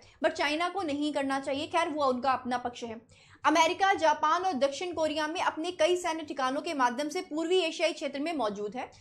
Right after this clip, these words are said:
जिसको लेकर चीन चिंतित है। हालांकि चीन के भी जो तरीके हैं, वो भी बहुत ज़्यादा, अ,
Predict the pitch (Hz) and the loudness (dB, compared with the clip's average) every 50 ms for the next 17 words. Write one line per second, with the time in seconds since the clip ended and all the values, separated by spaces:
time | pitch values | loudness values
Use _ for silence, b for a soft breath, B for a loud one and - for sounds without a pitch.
0 | b b 254 302 - - 349 320 311 311 349 381 381 - 311 320 349 349 294 220 | b b -6 -4 -2 0 0 0 2 2 0 0 0 0 -2 -2 -2 -2 -2 -4
1 | 202 - 190 - 180 170 - b b b b 285 277 302 330 330 403 403 403 - | -6 -6 -10 -10 -10 -10 -12 b b b b 4 4 4 4 4 2 0 0 0
2 | 330 359 370 349 370 370 339 349 359 370 370 330 277 285 277 277 277 320 349 339 | 0 0 0 0 -2 0 0 0 -2 0 -2 0 0 0 -2 -4 -2 -2 -2 0
3 | 320 330 339 349 320 240 262 269 247 320 339 277 277 254 285 294 285 285 269 294 | 0 0 -2 -2 -2 0 -2 0 0 0 0 0 0 0 0 0 0 0 2 2
4 | 320 320 294 - - - 226 226 226 233 226 - | 2 2 2 -2 -2 -2 0 0 2 0 0 2